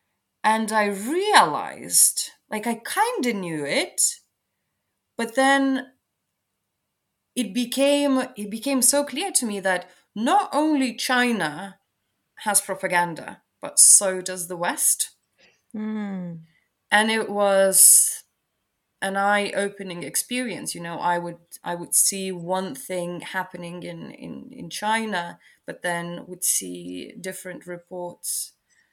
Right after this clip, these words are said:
Speaker 1: on that in, in Western media. And I was like, "Okay, this is,
Speaker 2: Yeah, that's
Speaker 1: this is
Speaker 2: crazy,
Speaker 1: strange."
Speaker 2: isn't it? You can see literally the simplest fact, the simplest, I don't know, experience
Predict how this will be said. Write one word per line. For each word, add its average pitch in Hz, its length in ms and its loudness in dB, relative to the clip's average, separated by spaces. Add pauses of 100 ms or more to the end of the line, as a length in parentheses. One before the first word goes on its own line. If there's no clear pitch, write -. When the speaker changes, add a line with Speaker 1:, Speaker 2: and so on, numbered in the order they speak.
(320)
Speaker 1:
on 175 180 -6
that 160 500 0
in, 165 280 -10
in 160 180 -10
Western 165 960 -4
media. 170 640 -10 (680)
And 175 300 -10
I - 40 -10
was 180 140 -10
like, 202 200 -12
"Okay, 330 520 -14 (340)
this 226 260 -4
is, - 440 -6
Speaker 2:
Yeah, 208 440 -4
that's 190 280 -8
Speaker 1:
this - 40 -20
is - 80 -10
Speaker 2:
crazy, 226 220 -2
Speaker 1:
strange." 240 220 -6
Speaker 2:
isn't 233 220 -2
it? 202 160 -6
You 196 80 -6
can 220 160 -4
see 226 180 -8
literally 240 420 -4
the 208 120 -6
simplest 311 840 -4
fact, 202 520 -4
the 196 120 -10
simplest, 254 640 -6 (1700)
I 220 100 -6
don't 233 140 -2
know, 262 180 0
experience 208 920 -4